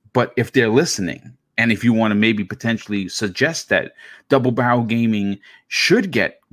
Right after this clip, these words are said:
Controller Gear as a, as a, as a sponsor, that would be kinda dope. But dude, guys,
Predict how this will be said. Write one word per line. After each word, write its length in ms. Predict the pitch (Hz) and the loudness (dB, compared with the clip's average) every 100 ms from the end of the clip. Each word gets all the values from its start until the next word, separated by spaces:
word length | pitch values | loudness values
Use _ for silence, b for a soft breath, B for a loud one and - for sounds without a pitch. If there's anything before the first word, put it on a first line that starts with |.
| 104 | -10
Controller 580 | - 131 - 123 104 98 | 0 0 2 2 2 2
Gear 360 | 98 101 98 - | -2 -4 -4 -4
as 220 | 95 - | -4 -4
a, 80 | 104 101 | -6 -4
as 180 | 90 95 | -4 -4
a, 100 | - | -4
as 180 | 87 | -4
a 80 | 87 | -8
sponsor, 680 | - 110 98 95 - 87 82 B B B | -8 -4 -2 -4 -6 -6 -8 B B B
that 260 | 165 208 240 | 0 2 2
would 140 | 214 | 2
be 120 | 175 | 0
kinda 300 | 160 180 170 | -2 -2 -2
dope. 240 | 151 196 - | 2 2 2
But 180 | - - | -4 -4
dude, 280 | 175 131 - B B B B _ | -2 -2 -6 B B B B _
guys, 280 | - 160 131 | -4 -2 -2